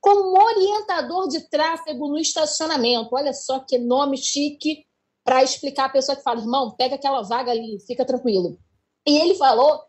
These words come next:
que ele era igual o Júlio de Todo Mu-, o Júlio de Todo Mundo Odeia o Chris. Ele já dormia e acordava fardado, trabalhava pra caramba,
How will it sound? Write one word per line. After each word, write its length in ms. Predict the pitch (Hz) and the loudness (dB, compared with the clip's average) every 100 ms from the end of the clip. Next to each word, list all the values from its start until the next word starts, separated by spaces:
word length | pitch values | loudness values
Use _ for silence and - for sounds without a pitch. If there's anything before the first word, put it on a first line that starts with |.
| _ - | _ 2
que 60 | |
ele 100 | 285 | 4
era 120 | 302 | 4
igual 260 | 277 311 370 | 2 0 0
o 40 | |
Júlio 400 | 277 254 330 294 226 | -2 -4 -6 -6 -8
de 160 | 262 | -6
Todo 200 | 285 285 | -4 -2
Mu-, 220 | 285 294 247 | -4 -8 -8
o 60 | |
Júlio 240 | 247 285 254 | -6 -6 -6
de 120 | 262 | -4
Todo 200 | 269 262 | -4 -4
Mundo 180 | 269 277 | -4 -2
Odeia 160 | 285 | -2
o 80 | 285 | -4
Chris. 440 | 247 226 208 - _ | -10 -10 -12 -16 _
Ele 120 | 220 247 | -2 2
já 160 | 269 | 2
dormia 420 | 269 285 269 330 | 2 0 -2 -2
e 20 | 359 | -4
acordava 560 | 359 349 262 269 294 | -6 -8 -6 -6 -8
fardado, 560 | - 285 226 240 269 285 | -12 -12 -6 -6 -6 -8
trabalhava 560 | 277 339 339 294 294 | -8 -8 -2 0 0
pra 160 | 285 277 | -4 -8
caramba, 500 | 277 254 240 294 | -4 -2 -2 -4